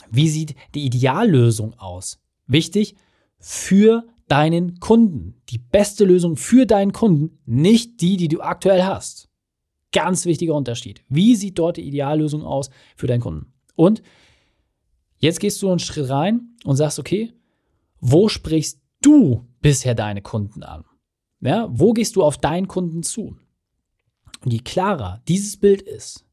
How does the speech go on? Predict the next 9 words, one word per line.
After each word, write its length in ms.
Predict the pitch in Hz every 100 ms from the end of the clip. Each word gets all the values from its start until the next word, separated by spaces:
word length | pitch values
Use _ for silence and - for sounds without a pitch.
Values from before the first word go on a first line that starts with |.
| _ _ -
desto 220 | - 110
leichter 640 | 107 98 208 - 226 - _
wirst 500 | 120 110 131 180 -
du 80 | -
auch 200 | - -
entsprechend 640 | - - - 113 123 175 107
deine 220 | 104 110
Kunden 220 | 139 139
finden. 320 | - - -